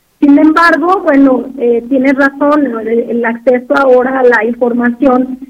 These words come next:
este, aquellos padres que tienen desconocimiento de estas herramientas o que de alguna manera no nacieron en esta época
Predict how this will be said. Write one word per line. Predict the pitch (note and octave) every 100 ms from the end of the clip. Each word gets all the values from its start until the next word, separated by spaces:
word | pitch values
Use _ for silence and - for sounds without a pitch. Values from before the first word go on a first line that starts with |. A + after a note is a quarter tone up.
| _ -
este, | A#3+ B3 - B3
aquellos | A#3+ B3 B3+ C4
padres | B3+ C#4+ C#4 A3+ A3
que | -
tienen | - A#3 A#3+
desconocimiento | B3 B3+ B3+ B3 A#3+ B3+ C4 B3 B3+
de | B3
estas | B3 B3
herramientas | C4+ B3 C4 D4 C#4 C#4 A3
o | A3+ -
que | A3
de | A#3
alguna | A#3 B3+ C4+
manera | C#4+ C#4+ A#3+
no | A3+ A#3
nacieron | D4+ C#4+ D#4 D4 A#3 G#3+ - _ _ -
en | A#3 A#3+
esta | A#3+ C#4+ C#4 C4+
época | C#4 C#4 - C4+ C4